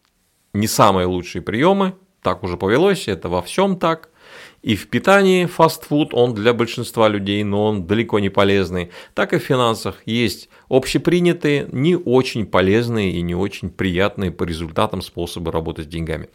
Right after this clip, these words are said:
А существуют профессиональные приемы, которые вполне доступны даже не профессионалам, которые являются действительно, как есть высокая кухня, так и есть вот финансы, которые представляют из себя,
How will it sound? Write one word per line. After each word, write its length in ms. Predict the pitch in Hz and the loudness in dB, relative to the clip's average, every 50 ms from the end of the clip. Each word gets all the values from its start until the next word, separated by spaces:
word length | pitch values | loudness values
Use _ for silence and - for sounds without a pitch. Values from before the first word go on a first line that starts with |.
| - - - - - - - | -20 -18 -18 -16 -18 -8 -4
А 100 | - - | -4 -2
существуют 720 | - 147 135 - - - - - 214 226 226 226 226 - - - - - _ - - 120 101 | -2 -2 -4 -4 -6 -6 -2 2 4 4 4 4 0 -6 -20 -20 -20 -20 _ -12 -10 -2 0
профессиональные 640 | - 127 123 - - 170 156 151 139 127 110 104 101 | 2 2 2 2 4 4 4 6 4 4 4 2 0
приемы, 380 | - - 127 139 202 220 202 156 | 0 -2 0 2 2 2 2 0
которые 320 | 127 123 - 123 113 101 | -2 -2 -2 -2 -4 -2
вполне 300 | - - 127 127 127 113 | 2 2 2 4 4 2
доступны 460 | 98 104 101 - - 107 - - 95 | 0 -2 -2 -4 -8 -10 -8 -8 -6
даже 280 | 85 98 101 95 87 92 | -2 0 0 0 0 -2
не 280 | 98 107 113 110 95 80 | -2 -2 0 0 0 0
профессионалам, 800 | - 87 85 - 98 90 - 147 165 190 214 214 208 180 143 | -2 -4 -6 -6 -6 -6 -4 -2 -2 0 0 2 2 0 0
которые 560 | - - 110 - - 156 165 165 147 123 104 | 0 -2 -4 -2 -2 -2 -2 0 0 0 0
являются 480 | 95 87 92 98 113 127 131 - - 92 | -2 -2 -2 -2 0 0 -2 -2 -4 -8
действительно, 520 | 87 82 - - 123 117 - 98 90 87 | -10 -10 -8 -8 -8 -8 -6 -6 -6 -6
как 180 | 87 - 92 - | -6 -8 -10 -8
есть 220 | 104 113 110 - 107 | -8 -8 -8 -8 -8
высокая 400 | 92 - - 92 87 - 98 95 | -6 -4 -4 -4 -4 -4 -6 -6
кухня, 320 | - 175 170 - - 107 | -6 -6 -6 -4 -6 -4
так 260 | 90 - 113 - - | -2 -2 -4 -4 -4
и 60 | 90 92 | -4 -4
есть 220 | 107 - - - | -4 -6 -8 -10
вот 120 | 85 - | -12 -12
финансы, 460 | - - 85 87 90 104 120 - - - | -8 -8 -4 -2 -2 -2 -2 -4 -8 -12
которые 480 | - 90 - 101 104 120 110 98 - - - - - - - - - _ | -12 -10 -8 -6 -6 -4 -6 -6 -8 -12 -18 -20 -20 -20 -20 -20 -18 _
представляют 720 | - 107 92 - - - 98 101 101 110 107 101 92 - 95 | -6 -6 -6 -4 -2 -2 0 0 2 2 2 0 0 -4 -6
из 120 | 87 - | -8 -8
себя, 420 | - - 90 82 101 101 104 98 | -10 -10 -6 -4 -2 -2 -2 -4